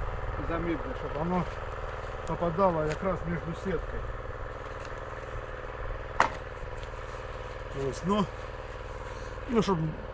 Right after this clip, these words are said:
не забивало, потому что в мене мало сетки. Если у кого целое дно, тогда да. Ну, так. Я замерю.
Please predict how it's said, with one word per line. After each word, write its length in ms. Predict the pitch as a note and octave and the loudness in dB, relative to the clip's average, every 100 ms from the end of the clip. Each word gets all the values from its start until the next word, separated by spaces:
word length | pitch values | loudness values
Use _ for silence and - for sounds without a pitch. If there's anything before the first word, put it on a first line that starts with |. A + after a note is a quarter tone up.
| - - - - | -6 -6 -6 0
не 160 | F#3 F#3+ | 6 10
забивало, 640 | F3+ F3 F#3 F#3+ E3 C#3 | 12 12 12 12 12 10
потому 300 | B2 C3 C#3 | 6 2 2
что 140 | - D#3 | 4 6
в 60 | |
мене 280 | E3 E3 D#3 | 8 8 8
мало 440 | D3+ E3 F#3+ D3 | 6 10 12 12
сетки. 380 | C3 C#3 B2+ - | 10 4 0 2
Если 220 | C3+ C3 | 2 4
у 40 | D3 | 4
кого 220 | D3+ D3+ | 8 8
целое 380 | - F3+ D3 B2+ | 8 8 10 8
дно, 240 | A2+ A#2 A2 | 6 0 4
тогда 260 | C3+ D3+ | 6 8
да. 220 | A2 A#2 - - - - - - - - - - - | 6 2 0 -4 -6 -6 -6 -6 -6 -6 -6 -6 -2
Ну, 120 | D#3 C#3+ | 0 4
так. 160 | E3+ C#3 - - - - - B2+ - - - - - - - - - - - D#3+ | 4 4 0 -6 -6 -6 -6 -6 -6 -6 -6 -2 0 0 0 0 -2 -4 -4 -2
Я 60 | D3 | -2
замерю. 380 | D3+ D#3 E3+ D3 | -2 0 0 0